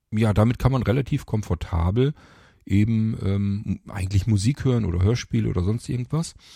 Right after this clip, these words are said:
Vielleicht werde ich noch mal schauen, die gibt's wie gesagt, ob ich was Schönes finde, was ein bisschen besser ist. Ähm, weil ich hab da schon,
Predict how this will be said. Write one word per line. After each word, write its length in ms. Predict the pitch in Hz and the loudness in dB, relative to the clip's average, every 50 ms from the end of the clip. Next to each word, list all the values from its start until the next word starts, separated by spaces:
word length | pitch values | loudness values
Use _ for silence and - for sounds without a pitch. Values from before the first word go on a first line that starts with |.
| - - - - - - - _ _ _ _ _ | -20 -20 -20 -20 -20 -20 -20 _ _ _ _ _
Vielleicht 840 | - - - 131 131 123 120 110 110 127 156 180 170 - - - 117 | -12 -2 0 0 2 4 4 4 4 4 4 2 0 -2 -6 -4 0
werde 240 | 113 123 131 135 139 | 0 2 2 0 -2
ich 160 | 123 - 135 | -2 -4 -4
noch 180 | 127 110 - | -6 -6 -4
mal 240 | - 117 113 110 101 | -2 -2 0 0 -2
schauen, 520 | - - - 92 92 107 135 180 196 185 160 | -2 -2 -2 0 0 0 0 0 -2 -2 -4
die 100 | - 87 | -2 0
gibt's 300 | 95 127 - - - - | 0 0 -2 -4 -6 -6
wie 100 | 143 135 | -4 -4
gesagt, 500 | 139 131 - 123 123 120 - - - - - | -4 -2 -2 -2 -2 -2 -4 -8 -18 -10 -8
ob 180 | 107 110 - | -6 -6 -4
ich 220 | 127 117 - - - - | -6 -8 -8 -10 -8 -4
was 180 | 104 101 - - | -4 -4 -4 -6
Schönes 540 | - - - - 170 196 175 131 90 - | -8 -4 0 2 4 4 4 2 2 0
finde, 380 | - - - 87 82 80 80 80 | -2 -6 -6 -6 -6 -6 -4 -4
was 160 | 87 95 - | -4 -4 -4
ein 80 | 101 98 | -4 -4
bisschen 340 | 117 120 - - - - 104 | -4 -6 -6 -6 -4 -2 0
besser 320 | 117 135 - 107 85 - | 0 0 0 0 -2 -2
ist. 380 | - 156 208 - - - - _ _ _ _ _ _ _ _ _ - - - _ - _ _ _ _ - | -2 -2 -2 -4 -8 -12 -18 _ _ _ _ _ _ _ _ _ -20 -20 -20 _ -20 _ _ _ _ -4
Ähm, 200 | 90 92 90 85 | -4 -2 -2 0
weil 240 | 90 92 92 - | 0 0 0 0
ich 120 | - - 107 | -2 -2 -2
hab 100 | - - | -2 -2
da 80 | 98 | -4
schon, 640 | - - 107 104 98 98 98 - - - - - | -4 -2 -2 -2 0 -2 -4 -6 -8 -12 -16 -18